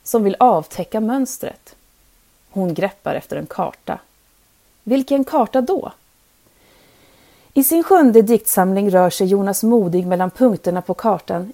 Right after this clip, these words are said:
i ett försök att finna och blottlägga denna hemliga ordning som ständigt undflyr oss. Eller, mer precis, han skapar en egen ordning och han ritar själv upp kartan för den.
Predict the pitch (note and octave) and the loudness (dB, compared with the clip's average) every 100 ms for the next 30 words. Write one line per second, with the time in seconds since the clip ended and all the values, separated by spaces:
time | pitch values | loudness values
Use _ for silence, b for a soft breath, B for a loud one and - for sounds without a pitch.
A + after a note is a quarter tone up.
0 | - A3+ A3+ B3 - F#3+ E3+ F#3 - C#4 | 0 2 2 -6 -2 -2 -2 -6 -2 -2
1 | G#3+ A3+ A#3+ A#3 B3+ - G#3 A3+ B3 B3 | 0 0 0 0 -2 -2 -4 0 2 0
2 | E3+ E3+ F#3+ E3 E3+ E3+ G#3 D#3+ E3 E3+ | -2 -6 -6 -4 -4 -2 -4 -4 -6 -10
3 | - E3 - G#3 F3 D3+ - G3+ F3+ E3 | -10 -10 -2 -2 -2 -4 -8 -6 -8 -8
4 | - E3+ E3 - - - _ _ _ _ | -8 -6 -6 -8 -16 -20 _ _ _ _
5 | _ _ C4 C#4 F3+ - - A3+ F#3+ F#3 | _ _ 2 2 0 -4 -4 -2 -2 -2
6 | C4 - D4+ - - - _ b b b | -4 -2 -6 -6 -12 -14 _ b b b
7 | b b G#3+ G#3+ - D#4 C4 G3 G#3+ D4 | b b -6 -6 2 2 2 0 0 0
8 | D4 F3 C#4+ D4+ A#3 F3+ F#3 A3 - _ | -2 0 -4 -2 -4 -4 -10 -14 -16 _
9 | _ F#3 G#3 A3 A3+ A3+ - G#3 B3+ G#3 | _ -6 -2 -2 -2 -6 -2 -2 0 -2
10 | F3+ - C4 F#3 C4 C4 - E3 - G1+ | -6 -6 -8 -4 -4 -4 -4 -8 -8 -14